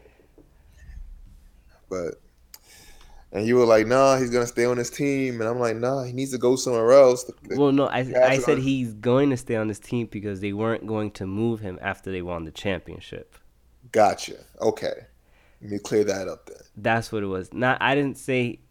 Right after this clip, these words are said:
Speaker 2: he needed to stay here or he should stay on this team. What I'm saying right now is, for him personally, he's better off on another team.
Speaker 1: Okay.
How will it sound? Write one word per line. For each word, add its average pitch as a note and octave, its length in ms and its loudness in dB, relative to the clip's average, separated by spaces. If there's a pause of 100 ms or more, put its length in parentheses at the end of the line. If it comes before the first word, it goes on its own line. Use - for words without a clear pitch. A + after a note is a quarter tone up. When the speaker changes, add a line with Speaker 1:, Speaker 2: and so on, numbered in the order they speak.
(260)
Speaker 2:
he G#2 280 -10
needed C3 400 -4
to G#2+ 100 -8
stay F#2+ 280 -4
here F#2+ 220 -4
or E2+ 40 -8
he F2+ 200 -14
should - 340 -6
stay F#2 300 -8
on E2 140 -10
this D#2+ 180 -16
team. D2+ 420 -16 (720)
What G#2 160 -2
I'm C3+ 120 2
saying B2+ 220 -2
right A#2 180 0
now B2+ 320 2
is, G2+ 400 -6 (440)
for G#2+ 220 -6
him B2 220 0
personally, F#2+ 880 -6 (140)
he's G#2+ 240 -8
better F#2 360 -6
off E2 180 -8
on D#2+ 160 -10
another D2+ 220 -12
team. - 360 -16 (1120)
Speaker 1:
Okay. - 460 -4